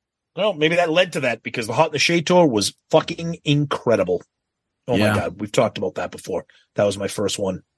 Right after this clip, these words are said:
Speaker 2: You loved it.
Speaker 1: Oh, yeah. Then a few months later, sadly,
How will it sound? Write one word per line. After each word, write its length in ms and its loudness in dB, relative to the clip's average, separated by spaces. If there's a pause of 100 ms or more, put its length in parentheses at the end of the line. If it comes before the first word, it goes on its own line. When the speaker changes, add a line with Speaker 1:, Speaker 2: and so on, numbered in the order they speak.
(140)
Speaker 2:
You 140 -6
loved 300 0
it. 100 -6 (640)
Speaker 1:
Oh, 100 4
yeah. 200 0 (600)
Then 140 0
a 20 2
few 180 0
months 220 2
later, 240 0
sadly, 720 0